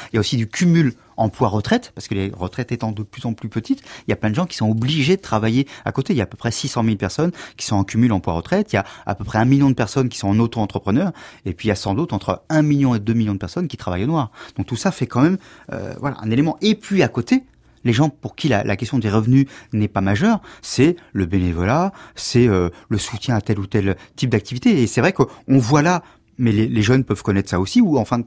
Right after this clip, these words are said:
toutes les catégories sont en train d'avoir un regard un petit peu différent, parfois contraint et forcé, parfois avec désir, sur l'emploi, sur l'emploi salarié, ce qu'on appelle les slasheurs.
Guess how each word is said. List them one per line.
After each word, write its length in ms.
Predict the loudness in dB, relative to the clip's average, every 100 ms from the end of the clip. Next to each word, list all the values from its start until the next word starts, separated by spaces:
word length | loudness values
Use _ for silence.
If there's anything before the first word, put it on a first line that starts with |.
| _ 2
toutes 240 | 2 2
les 80 | 0
catégories 460 | 0 0 0 0 -2 -8 -10
sont 180 | -2 -2
en 60 |
train 160 | 0 0
d'avoir 300 | 2 0 0
un 60 | -2
regard 360 | 0 0 -2 -2
un 120 | -4
petit 200 | -4 -4
peu 120 | -2
différent, 440 | -2 -2 0 0 -4 -18 _ -8
parfois 300 | -4 -2 0
contraint 280 | 0 0 -2
et 20 |
forcé, 300 | -2 -6 -6
parfois 360 | -8 -8 -2 0
avec 240 | -2 0
désir, 360 | 0 4 2 0 -6 -20 -12
sur 360 | -4 0 0 2
l'emploi, 400 | 0 2 -2 -4
sur 100 | -2
l'emploi 220 | -2 -2
salarié, 340 | -2 0 0 -4 -12
ce 80 | -2
qu'on 100 | 0
appelle 220 | 2 2
les 80 | 0
slasheurs. 460 | 0 0 2 0